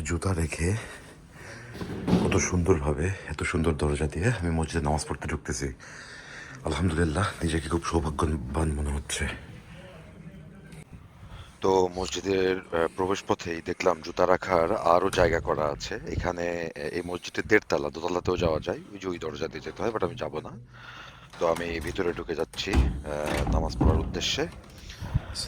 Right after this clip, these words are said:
আশা করি আল্লাহ আমার নামাজকে কবুল করবে। অনেক সুন্দর মসজিদ, ভিতরে ঢুকেই মনটি জুড়িয়ে গেল। এবং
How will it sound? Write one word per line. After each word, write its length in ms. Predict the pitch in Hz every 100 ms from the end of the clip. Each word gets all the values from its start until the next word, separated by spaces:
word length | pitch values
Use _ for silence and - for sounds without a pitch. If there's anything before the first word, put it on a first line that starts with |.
| - - -
আশা 200 | 90 90
করি 200 | 82 82
আল্লাহ 600 | 82 82 85 85 82 -
আমার 240 | 82 82 80
নামাজকে 360 | 82 82 - 85
কবুল 240 | 98 104
করবে। 280 | 110 101 110
অনেক 380 | 113 90 120 -
সুন্দর 420 | - 95 87 76
মসজিদ, 420 | 78 76 - 117 85
ভিতরে 260 | 80 90 -
ঢুকেই 300 | 95 135 160 - - 87
মনটি 320 | 95 - 123
জুড়িয়ে 280 | 98 82 78
গেল। 240 | - 95
এবং 280 | 117 90